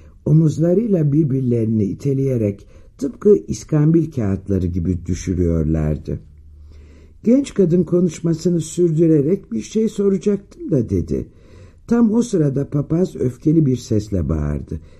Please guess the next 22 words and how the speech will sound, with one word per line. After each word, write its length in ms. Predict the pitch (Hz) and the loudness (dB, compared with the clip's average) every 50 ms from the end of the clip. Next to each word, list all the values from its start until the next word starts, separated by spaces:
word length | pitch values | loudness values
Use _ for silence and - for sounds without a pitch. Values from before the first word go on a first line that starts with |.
| - - - - - - - | -20 -20 -20 -20 -20 -20 -20
"Sen 540 | - - - - 185 196 202 214 220 220 196 | -20 -20 -6 0 2 4 6 6 6 6 6
dur 300 | 180 240 269 277 269 247 | 4 4 2 4 4 4
hele 460 | 202 180 165 156 160 151 143 139 131 | 4 4 4 4 4 4 4 4 2
Ribo, 520 | 131 160 165 151 131 156 160 180 196 233 220 - - - - - - - - - - - - _ - - | 2 2 2 4 4 4 4 4 2 2 -2 -8 -16 -20 -20 -20 -20 -20 -20 -20 -20 -20 -20 _ -2 2
birazdan 480 | 254 277 269 247 233 190 - 208 208 214 | 4 4 6 4 4 2 4 6 6 6
nasıl 280 | 214 226 - - 202 175 | 6 4 2 0 -2 0
çekeceğim 640 | - 160 139 - 135 127 104 107 120 117 110 104 | 0 0 0 0 0 -2 2 2 4 4 4 2
kulaklarını, 800 | 107 - 117 107 101 98 98 - 104 95 90 78 85 80 80 67 64 - - - - - | 0 0 2 2 2 0 -2 -2 -2 0 0 0 0 -2 -2 -4 -6 -8 -12 -18 -20 -20
kerata 520 | - - - 247 233 233 226 233 - 185 165 | -4 0 2 4 6 4 4 4 2 0 0
seni." 420 | 156 - - 123 90 73 65 107 - - - - - - - - - - - - - - - - | 0 0 0 0 2 0 -2 -4 -8 -12 -20 -20 -20 -20 -20 -20 -20 -20 -20 -20 -20 -20 -20 -20
Sonra 420 | - - - 180 185 185 175 160 135 | -20 -4 0 2 2 4 4 2 2
Emma'dan 500 | 117 127 151 156 156 147 131 127 131 123 | 2 2 4 4 4 2 2 0 0 0
yana 400 | 123 120 113 107 110 110 107 104 | 0 2 2 2 2 0 0 2
dönerek 520 | 110 107 107 107 101 95 98 98 - - | 2 2 2 2 0 0 -2 -4 -4 -6
anlattı. 720 | 73 73 85 82 82 85 80 78 80 - - 85 80 110 107 - - - - - - - - - - - - - - - _ | -4 -2 0 0 0 0 -2 -4 -8 -10 -8 -8 -8 -8 -10 -14 -20 -20 -20 -20 -20 -20 -20 -20 -20 -20 -20 -20 -20 -6 _
"Dülger 600 | - 233 240 220 190 - 233 226 226 233 220 196 196 | 6 8 8 8 6 4 2 2 2 0 0 0 0
Budo 460 | 226 240 208 165 190 185 185 180 160 | 2 2 2 4 4 4 4 4 2
var 220 | 190 208 202 170 | 2 0 0 0
ya, 260 | 113 101 95 87 85 110 - - - _ _ _ _ - - - - - | 0 0 -2 -2 -4 -6 -10 -14 -20 _ _ _ _ -20 -20 -20 -6 0
onun 240 | 233 254 262 254 233 | 2 4 6 6 6
oğludur 680 | 180 120 107 101 95 92 90 80 90 85 80 80 82 | 6 6 4 4 4 2 0 0 0 -2 -2 -2 -4
bu. 280 | 87 82 71 73 - | -4 -4 -4 -6 -10